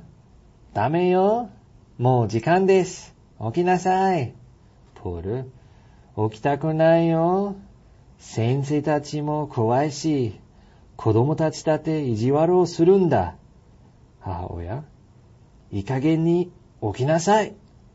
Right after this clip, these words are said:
ポール、どうして学に行かなきゃいけないのか、理由を教えてよ。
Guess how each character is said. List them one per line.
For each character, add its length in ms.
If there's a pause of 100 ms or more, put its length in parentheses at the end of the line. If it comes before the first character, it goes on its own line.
(1080)
ポ 280
ー 40
ル、 260 (680)
ど 120
う 60
し 100
て 180
学 300
に 300 (180)
行 120
か 100
な 140
き 100
ゃ 60
い 40
け 120
な 160
い 60
の 80
か、 320 (540)
理 100
由 140
を 160
教 180
え 80
て 100
よ。 300